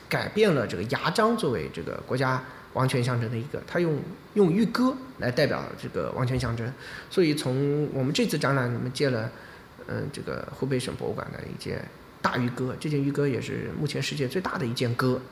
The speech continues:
啊。除了这个，这个玉戈以外，这个铜戈这个尺寸也没有超过它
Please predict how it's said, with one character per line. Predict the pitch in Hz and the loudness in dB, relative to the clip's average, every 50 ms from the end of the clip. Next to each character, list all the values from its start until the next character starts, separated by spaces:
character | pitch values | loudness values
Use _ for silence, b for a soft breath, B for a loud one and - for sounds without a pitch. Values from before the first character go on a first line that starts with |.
| - - - - | -16 -18 -8 -4
啊。 | - 143 135 | -2 0 0
除 | - - - 139 | 0 2 4 6
了 | 170 214 220 202 | 8 8 8 8
这 | 170 180 | 6 6
个， | 170 170 147 143 B B B B B B | 6 4 4 2 B B B B B B
这 | - 180 | 0 2
个 | 165 160 | 4 6
玉 | 190 240 226 | 8 8 8
戈 | 175 - 156 147 | 10 10 10 10
以 | 135 123 | 10 10
外， | 95 90 104 120 | 6 2 0 0
这 | 127 139 | 0 0
个 | 139 | 0
铜 | 127 - 139 143 | 2 2 4 8
戈 | 180 214 220 214 214 - - - - - - - - | 10 10 12 10 10 8 4 -4 -8 -12 -14 -8 -4
这 | - 165 | -2 0
个 | 160 | 2
尺 | 143 - - 127 | 2 2 2 4
寸 | - 139 | 4 4
也 | 127 110 | 4 4
没 | 95 117 | 4 4
有 | 135 143 | 4 4
超 | - 147 117 | 4 2 0
过 | 95 69 | 0 0
它 | - - | -2 -4